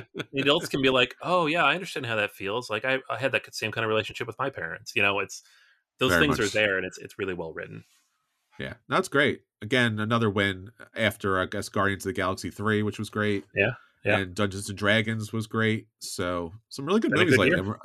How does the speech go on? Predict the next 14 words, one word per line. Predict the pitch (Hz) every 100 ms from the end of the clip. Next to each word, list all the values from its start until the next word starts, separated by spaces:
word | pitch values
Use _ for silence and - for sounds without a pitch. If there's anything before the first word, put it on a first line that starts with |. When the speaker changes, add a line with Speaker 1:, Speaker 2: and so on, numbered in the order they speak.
| - _ -
Speaker 2:
yeah, | 143 214 - - _ _ _ _ -
excellent. | - - 101 _ _ _ _ _ _
All | - 165
right, | 302 - -
well, | 120 123
that's | 117 139 -
what's | 131 135
happening | 135 127 135
out | 131 123
there | 135 135
in |
the | 131
multiverse. | 127 190 170 104 104 147
So, | 151 - 98 98 95 95